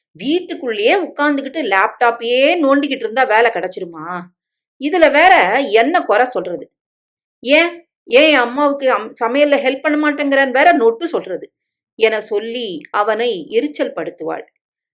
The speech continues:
சில சமயங்களில் கண்ணீரும் வடிப்பாள். "நான் என்ன சொல்லிட்டேன், இவ இப்ப முச்சுக்கு முச்சுக்குன்னு அழறா?" என தோணும் ராஜாவுக்கு.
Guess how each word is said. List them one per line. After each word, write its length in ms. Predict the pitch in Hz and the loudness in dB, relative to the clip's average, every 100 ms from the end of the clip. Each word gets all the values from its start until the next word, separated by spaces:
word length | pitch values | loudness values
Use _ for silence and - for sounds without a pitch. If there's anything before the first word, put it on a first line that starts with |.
| _ | _
சில 280 | - 330 320 | -4 0 2
சமயங்களில் 720 | 311 311 370 294 294 311 285 | 0 0 0 0 0 -2 -2
கண்ணீரும் 640 | - 247 269 294 269 269 | -2 0 0 -2 -2 -2
வடிப்பாள். 420 | 196 170 - 151 - _ _ _ _ _ - | -4 -4 -8 -8 -10 _ _ _ _ _ -6
"நான் 240 | 240 226 | -2 -2
என்ன 360 | 202 214 285 370 - | -4 -6 -4 -4 -6
சொல்லிட்டேன், 420 | 190 202 196 185 185 _ _ _ | -8 -8 -8 -10 -12 _ _ _
இவ 240 | 208 214 | -2 0
இப்ப 220 | 196 196 208 | 0 -6 -8
முச்சுக்கு 220 | 220 220 | -10 -12
முச்சுக்குன்னு 360 | 196 - 240 | -14 -6 -4
அழறா?" 400 | 190 180 185 185 185 _ _ _ | 0 2 2 0 -6 _ _ _
என 320 | 202 202 196 220 | -6 -6 -4 -4
தோணும் 340 | 214 196 233 | -4 -4 -8
ராஜாவுக்கு. 680 | 233 196 196 208 156 156 - | -2 0 2 0 0 -6 -14